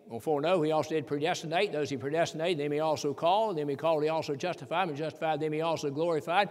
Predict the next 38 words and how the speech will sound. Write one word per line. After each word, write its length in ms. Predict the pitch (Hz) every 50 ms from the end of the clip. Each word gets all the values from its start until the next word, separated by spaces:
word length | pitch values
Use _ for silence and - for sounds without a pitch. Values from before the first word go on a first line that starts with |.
| - - - - -
What 180 | 160 180 160 -
shall 180 | - 165 165
we 120 | 165 165 151
say 320 | - - 170 175 170 147 - - - -
to 100 | - 147
these 240 | 160 170 165 143 -
things 300 | - 170 170 160 143 120
then? 200 | 147 156 170 156 160 - -
If 160 | - 151 127 -
God 260 | 156 156 165 165 147
be 160 | 151 156 139
what? 380 | 113 147 151 - - - - -
For 220 | 131 131 160 202
us? 260 | 247 - - - - - - - - - _ _ _ _ _ _ _ _ _ _ _ _ _ _ _ _ _ _ _ _ _ _ _ _ _ _ _ _ _ _ _ _ _ _ _ _ _ _ _ _ -
Who 100 | 139 139
can 120 | 135 143
be 100 | 135 139
against 360 | 143 135 143 156 175 160 -
us? 300 | - 107 - - - - - - - - _ _ _ _ _ _ _ _ _ _ _ _ _ _ _ _ _ _ _ _ _ _ _ _ _ _ _ _ _ _
In 100 | - 143
verse 220 | 139 147 170 151 -
thirty-two, 480 | - 175 175 165 156 143 - 170 190
he 100 | 202 185
says, 240 | 147 - 180 156 135
"He 140 | - 185 180
that 140 | 160 151 113
spared 340 | - - 185 180 165 156 160
not 220 | 170 170 175 170
his 160 | 165 151 143
own 180 | 170 170 170 156
son, 320 | - - 196 208 220 202 160 147
but 180 | 139 151 151
delivered 420 | 143 147 151 170 190 202 180 170 170
him 120 | 165 160
up 400 | - 160 196 214 233 202 - -
for, 200 | - 165 160 156
for 360 | 156 - - 175 160 156 151
us." 540 | 170 185 208 233 202 - - - - - -